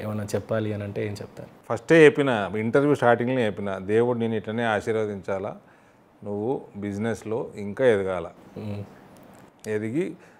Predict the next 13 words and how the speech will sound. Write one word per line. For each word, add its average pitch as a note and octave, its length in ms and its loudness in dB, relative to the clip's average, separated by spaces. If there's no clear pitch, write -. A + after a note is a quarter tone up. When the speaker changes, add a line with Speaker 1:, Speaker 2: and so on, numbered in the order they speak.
Speaker 2:
మంచిగా G#2+ 300 -2
కంఫర్టబుల్ A2 560 -4
కాగానే G2 520 -6
ప్రజాసేవ A2 560 2
కోసం A2 420 -6
నీకు A2+ 160 -6
ఇంట్రెస్ట్ G#2 420 -4
ఉంటే C#3+ 340 -8
నువ్వు A2+ 260 -6
పార్టీలకు G#2+ 460 -2
వచ్చి F#2 140 -10
పని D#3 260 -4
చేసుకోవాలి. - 400 -12